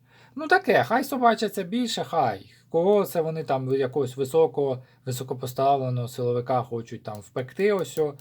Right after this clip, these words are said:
справу йому пришити і так далі. Хай, воно їм піде ось о, куди.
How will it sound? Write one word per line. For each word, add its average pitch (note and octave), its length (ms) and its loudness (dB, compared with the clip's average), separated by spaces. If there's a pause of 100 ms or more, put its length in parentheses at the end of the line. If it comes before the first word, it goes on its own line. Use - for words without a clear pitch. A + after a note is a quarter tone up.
(120)
справу E3+ 460 2
йому D3 280 0
пришити C3 680 -4
і G2+ 40 -12
так G2+ 240 -14
далі. C#3+ 400 -2 (240)
Хай, B2 440 2 (300)
воно D3 320 -4
їм C#3+ 180 -6
піде B2+ 320 -4
ось B2 280 -4
о, F#2+ 280 -8
куди. G2 420 -12